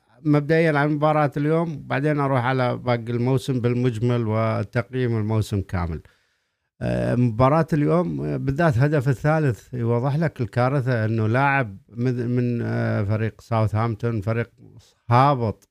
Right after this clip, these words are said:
للدرجة الثانية، آه، و-، أو الشامبيونشيب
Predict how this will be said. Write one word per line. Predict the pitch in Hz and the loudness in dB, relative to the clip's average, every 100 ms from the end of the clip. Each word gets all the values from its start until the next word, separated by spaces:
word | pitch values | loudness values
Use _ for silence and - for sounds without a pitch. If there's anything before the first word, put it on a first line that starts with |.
| - | -6
للدرجة | 110 104 117 110 104 | -4 0 0 0 -2
الثانية، | 101 - 113 113 113 117 - _ _ _ _ _ _ 120 | -4 -2 -4 -2 -4 -4 -8 _ _ _ _ _ _ -4
آه، | 117 113 113 107 | -2 0 0 0
و-، | 107 110 | 0 0
أو | 113 123 127 | 2 4 4
الشامبيونشيب | 117 104 - 135 127 127 120 107 143 | 2 0 2 2 2 2 2 0 -2